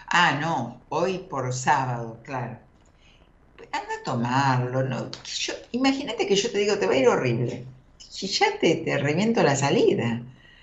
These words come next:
Norma, andá, no, no. No, ¿cómo vas a preguntar eso? Si vas dentro de unas horas, andá, tomate ese café y andá con, eh, con la energía positiva, ¿sí?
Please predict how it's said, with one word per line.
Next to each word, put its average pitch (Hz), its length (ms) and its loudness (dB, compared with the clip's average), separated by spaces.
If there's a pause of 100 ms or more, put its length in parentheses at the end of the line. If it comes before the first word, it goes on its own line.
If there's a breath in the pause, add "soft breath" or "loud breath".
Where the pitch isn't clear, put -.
(380 soft breath)
Norma, 330 320 2
andá, 226 500 4
no, 220 340 2
no. 208 540 -2 (280)
No, - 120 -4
¿cómo 440 220 0
vas 151 260 4
a 143 100 0
preguntar 131 440 0
eso? 127 220 0
Si - 140 0
vas 262 200 4
dentro 185 280 0
de 170 80 0
unas 151 260 -2
horas, 120 300 -2
andá, 190 240 2
tomate 220 260 0
ese - 200 -4
café 175 580 2 (240 loud breath)
y 143 80 -2
andá 151 280 2
con, 175 260 0
eh, - 280 -14
con 123 200 -2
la 131 80 2
energía 127 480 2
positiva, 110 760 -6
¿sí? 139 420 -4